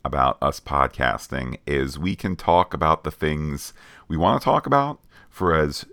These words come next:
uh, long or as short as we want to, and we kinda don't need to, "Quick, fill your Loki column this week." Uh, I read a Loki column this week that said, "Because Mobius has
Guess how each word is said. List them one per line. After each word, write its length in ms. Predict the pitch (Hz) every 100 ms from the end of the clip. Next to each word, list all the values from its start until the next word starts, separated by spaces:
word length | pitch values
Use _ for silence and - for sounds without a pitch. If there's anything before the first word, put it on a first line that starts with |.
| -
uh, 260 | 69 65 62
long 440 | 90 90 101 123 -
or 240 | 85 80
as 180 | 78 76
short 320 | - 110 107 -
as 100 | 73
we 120 | 80
want 320 | 76 90 98
to, 340 | - 120 117 -
and 80 | 80
we 80 |
kinda 300 | 78 98 95
don't 320 | 87 90 87 -
need 380 | 80 82 78
to, 420 | - 82 76 73 - - - _ _ _ _ -
"Quick, 400 | - 165 - -
fill 360 | - 139 151
your 220 | 147 139
Loki 460 | 131 139 147 - 127
column 500 | - 117 107 101 90
this 260 | 90 82 -
week." 440 | 82 57 - - _ - - -
Uh, 240 | 92 92
I 100 | -
read 260 | 98 87 -
a 60 | 170
Loki 340 | 104 95 98
column 360 | 82 90 85 82
this 260 | 80 -
week 220 | 80 78
that 160 | - 71
said, 520 | - 120 104 76 76 80 - _ _
"Because 840 | - 82 - 123 123 135 127 - - _ _
Mobius 680 | - 104 110 87 80 82 - -
has 440 | - 85 82 71